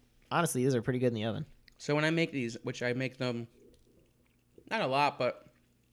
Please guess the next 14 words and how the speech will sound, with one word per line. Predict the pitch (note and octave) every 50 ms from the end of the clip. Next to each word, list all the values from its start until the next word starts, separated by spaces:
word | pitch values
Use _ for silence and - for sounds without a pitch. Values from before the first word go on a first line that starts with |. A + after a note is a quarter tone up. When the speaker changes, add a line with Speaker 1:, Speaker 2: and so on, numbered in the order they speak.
| _ _ _ _ _ _ -
Speaker 2:
if | C3+ C#3+
I | C#3
go | D3 C#3
to | B2
Trader | A#2 C3+ B2 A#2+
Joe's, | A#2 B2+ B2 A2+
I | A2
definitely | G#2+ A2+ - A2+ G2 F#2+ - - -
am | B2 A#2 G2+ F#2+ -
probably | - - A2 G#2 G#2+ G#2+
going | G2 G2 F2+ E2 G2
for | - - - A2 G#2
these | - G#2+ G#2+ A2
specifically. | - - A2 - A#2+ G#2 A2+ B2 C3 C3 C3+